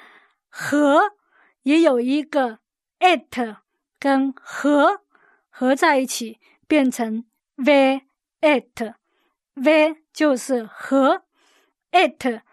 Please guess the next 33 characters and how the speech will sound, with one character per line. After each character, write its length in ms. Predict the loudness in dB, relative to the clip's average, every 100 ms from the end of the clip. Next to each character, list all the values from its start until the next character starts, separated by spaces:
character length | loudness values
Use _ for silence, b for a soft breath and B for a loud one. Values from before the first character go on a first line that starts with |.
| _ _
就 220 | 0 0
是 340 | 2 0 -2 -2
这 160 | -2 0
一 180 | 2 -2
个 340 | 0 -2 -2 b b b
直 420 | -4 2 2 2
接 380 | 2 2 2 -2
受 340 | -8 0 2 2
词 340 | -2 -4 -4
的 260 | -2 -2 -4 _ _ _ _
这 140 | -4 -4
个 380 | 0 -4 -4 -14 _ _ _ -10
确 380 | 0 2 4 2
定 420 | 2 2 0 -8 _ _
直 220 | -4 0 2
接 220 | 2 0
受 280 | 2 2 2
词 300 | -2 -6 -6
的 240 | -6 -6 _
记 240 | -6 -2 -2
号。 260 | -2 -4 -4 _ _ b b b b b
那 180 | -2
这 200 | 0 -2
个 220 | 2 2 2
at 560 | 0 0 -2 -6 -6 -6 _ _
中 220 | 2 4
文 160 | 4 4
没 240 | 6 6
有 180 | 4 2
对 420 | 0 _ 0 0
应 240 | 4 2 4
的 140 | 0
字 300 | -6 -6 -6